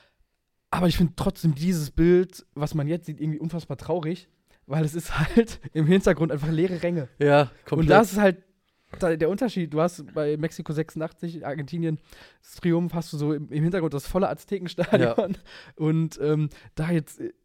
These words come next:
Speaker 1: ist halt so ein bisschen so Geisterspielatmosphäre
Speaker 2: Total.
Speaker 1: irgendwie im Hintergrund. Und, ähm,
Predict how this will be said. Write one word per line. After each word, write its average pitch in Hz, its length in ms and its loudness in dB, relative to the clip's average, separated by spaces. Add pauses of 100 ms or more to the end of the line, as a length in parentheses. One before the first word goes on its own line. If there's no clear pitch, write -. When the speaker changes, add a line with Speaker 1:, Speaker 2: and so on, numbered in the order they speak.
(140)
Speaker 1:
ist 165 180 -6
halt 196 120 -4
so 180 60 -4
ein 160 60 -2
bisschen 170 220 -6
so 147 100 -8
Geisterspielatmosphäre 156 1300 -4
Speaker 2:
Total. 147 140 -2 (200)
Speaker 1:
irgendwie 156 160 0
im 147 60 -2
Hintergrund. 156 520 -2 (320)
Und, 156 420 0
ähm, 147 520 0